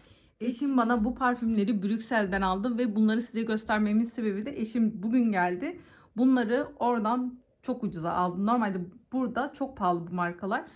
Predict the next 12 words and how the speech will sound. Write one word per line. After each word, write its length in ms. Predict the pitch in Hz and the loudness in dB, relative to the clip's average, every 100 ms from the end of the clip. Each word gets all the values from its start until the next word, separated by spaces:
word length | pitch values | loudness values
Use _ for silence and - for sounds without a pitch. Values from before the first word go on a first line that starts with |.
| - _ - | -20 _ -2
ama 220 | 233 233 | 0 2
orada 280 | 226 214 202 | 0 -4 -2
daha 220 | 208 190 | 0 0
uygunaymış 480 | 175 170 165 175 - | 0 -4 -4 -6 -10
fiyatlar. 420 | - 180 - 269 - _ _ _ _ _ _ 190 | -10 -10 -10 -14 -14 _ _ _ _ _ _ -4
Bu 140 | 226 | -2
paketlerden 720 | 285 262 247 226 214 247 254 | 0 -2 -2 0 2 4 2
birkaçının 600 | 254 254 254 226 214 214 | 2 0 -4 -2 0 2
ne 60 | 240 | 2
olduğunu 420 | 254 214 214 208 | 2 0 -2 -2
biliyorum 480 | 254 240 208 190 196 | -2 -2 -2 -4 -4
ama 380 | 254 247 240 - | 0 2 0 -4